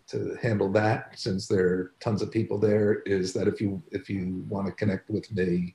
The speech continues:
um, say that you're gonna be there and ahead of time, um, and we'll figure out how, how to get together. But, uh, unfortunately, my time has gotten much more focused,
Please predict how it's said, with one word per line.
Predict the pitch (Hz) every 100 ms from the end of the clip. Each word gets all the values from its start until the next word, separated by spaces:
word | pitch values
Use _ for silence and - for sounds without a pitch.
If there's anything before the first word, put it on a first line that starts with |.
| _ - - _ _ -
um, | 95 95 90 90 87 - _
say | - 127 101 95
that | 98 92 - - _ - -
you're | 113
gonna | 104 101
be | 110 104
there | 113 104 104 104 -
and | 95 95 95 110 -
ahead | 92 90 - 120
of | -
time, | 120 175 85 90 - _ _ _ _
um, | 82 90 87 90
and | 95 95
we'll | -
figure | 92 92 87
out | 82 -
how, | 87 - _
how | 90
to | 90
get | 85 -
together. | - 85 - 85 - - - _ _
But, | 95 92 87 -
uh, | 92 92 92 - - - _ -
unfortunately, | 120 110 120 113 120 95 101 92 92 90 -
my | 92 92
time | - 92 95
has | 92 -
gotten | - 87 - 104 95 92 95
much | 101 104 -
more | 104 98
focused, | - 101 113 - - - -